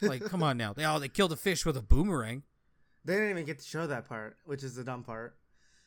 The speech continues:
Speaker 2: But, uh, I think the one you're talking about is actually transitioning right now to a female. But, like,
Speaker 1: Is it? 'Cause he had a beard.
Speaker 2: Yeah, I know. Don't,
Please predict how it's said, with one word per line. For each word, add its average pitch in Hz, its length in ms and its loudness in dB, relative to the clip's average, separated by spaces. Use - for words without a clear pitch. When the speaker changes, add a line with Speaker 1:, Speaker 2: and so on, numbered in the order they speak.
Speaker 2:
But, 165 180 -2
uh, 170 340 2
I 175 100 0
think 262 180 -2
the 269 60 -2
one 240 140 2
you're 226 100 -2
talking 214 240 2
about 180 340 -2
is 160 200 -4
actually 156 440 -6
transitioning 143 720 -10
right 139 180 -8
now 127 280 -8
to 117 180 -10
a 110 40 -8
female. 147 500 -12
But, 156 400 -2
like, 160 400 -4
Speaker 1:
Is 226 220 6
it? 339 240 0
'Cause 233 140 2
he 247 80 4
had 277 140 8
a 185 40 4
beard. 160 440 6
Speaker 2:
Yeah, 175 260 0
I 143 120 -6
know. 135 260 -4
Don't, 143 300 -6